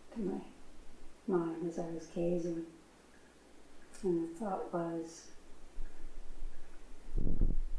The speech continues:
it was a, um, sentence, the last sentence of a letter that Virginia Woolf sent to her, wrote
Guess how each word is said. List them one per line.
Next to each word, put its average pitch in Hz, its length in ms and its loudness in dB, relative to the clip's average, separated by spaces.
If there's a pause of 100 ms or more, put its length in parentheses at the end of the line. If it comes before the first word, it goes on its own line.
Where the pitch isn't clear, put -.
(440)
it - 120 8
was 180 220 6
a, 165 420 4
um, 175 200 4 (1500)
sentence, - 840 -2 (760)
the 202 60 0
last 185 420 -2
sentence 220 480 -4
of 165 180 -6
a 165 380 -4
letter 190 640 0 (1300)
that 160 440 2 (100)
Virginia 180 460 4
Woolf 165 560 -2
sent - 540 6
to 185 180 6 (120)
her, 160 340 0 (320)
wrote 190 460 2